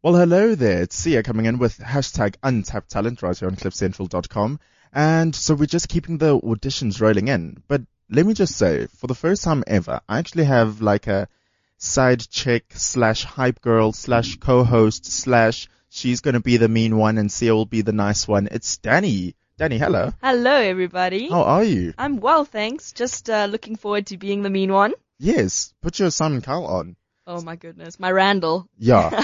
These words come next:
Speaker 2: <laughs>
Speaker 1: exactly. So this is quite unconventional. You just came to Cliff Central to complete your, what is it, forty hours?
Speaker 2: Yes, work experience.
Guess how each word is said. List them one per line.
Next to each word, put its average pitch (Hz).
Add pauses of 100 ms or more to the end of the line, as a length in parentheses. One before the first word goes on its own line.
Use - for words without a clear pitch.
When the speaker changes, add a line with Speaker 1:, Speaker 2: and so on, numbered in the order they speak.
Speaker 2:
<laughs> -
Speaker 1:
exactly. 101
So 147
this 160
is 208
quite 170
unconventional. 95
You 117
just 202
came 151
to -
Cliff -
Central 98
to -
complete 110
your, 104
what 104
is 101
it, 95
forty 139
hours? 135
Speaker 2:
Yes, -
work 185
experience. -